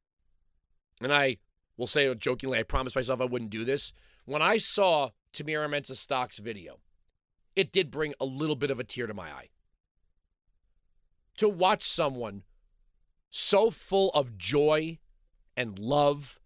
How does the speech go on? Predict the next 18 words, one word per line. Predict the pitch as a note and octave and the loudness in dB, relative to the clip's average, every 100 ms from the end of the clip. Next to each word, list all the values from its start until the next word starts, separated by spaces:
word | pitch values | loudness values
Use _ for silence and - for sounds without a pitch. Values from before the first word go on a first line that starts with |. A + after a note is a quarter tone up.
| _ - | _ -6
and | A#2+ G2 | -6 -6
positivity | - D3 D#3 C#3 G#2+ - C#3+ C#3 C#3+ E3 - _ | -8 2 2 2 -6 -6 -4 -2 -4 -6 -12 _
and | G2+ G2+ | -14 -12
faith | - - - - C3+ F3 - - _ _ _ - | -14 -20 -8 -2 -2 -2 -12 -20 _ _ _ -4
to | F#3 | -2
be | C3 F#3 | 0 -2
rewarded | D#3+ D3 B2+ A2 C#3 D#3+ F3+ | 0 0 0 -2 0 2 0
for | - A2+ | -4 -6
her | G#2 | -8
hard | G2 - D#3 D#3+ D#3 A#2 | -10 -2 2 2 2 -4
work | A2 C3+ - _ _ _ _ _ _ - | -2 -2 -4 _ _ _ _ _ _ -12
and | B2+ | -6
her | D3 | -4
belief | G2+ B2+ A2 C#3+ F3 D#3 | -2 -2 -2 -4 -4 -4
in | C3 | -4
God | G#2 B2+ C3+ | 0 2 4
and | C#3+ B2 | 0 -4
country | - A#2 - D#3+ F3+ | -6 -6 -6 -10 -12